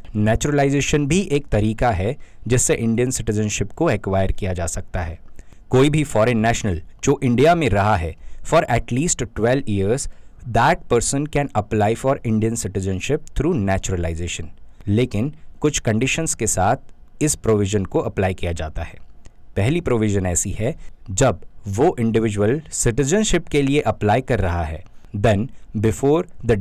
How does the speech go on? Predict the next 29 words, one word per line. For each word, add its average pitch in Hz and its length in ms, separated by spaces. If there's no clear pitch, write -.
date 139 300
of 139 120
his 107 200
application, 98 580
he 156 80
must 151 380
reside 131 500
in 117 140
India 104 260
continuously 127 720
for 143 160
at 110 140
least 127 340
twelve 107 320
months, - 280
और 110 280
उस 156 260
इंडिविजुअल 117 520
को 123 200
अपनी 120 380
प्रीवियस 135 500
नेशनैलिटी 107 580
को 104 220
भी 160 260
छोड़ना 92 340
पड़ता 76 320
है। 80 220
रजिस्ट्रेशन 120 760
भी 139 160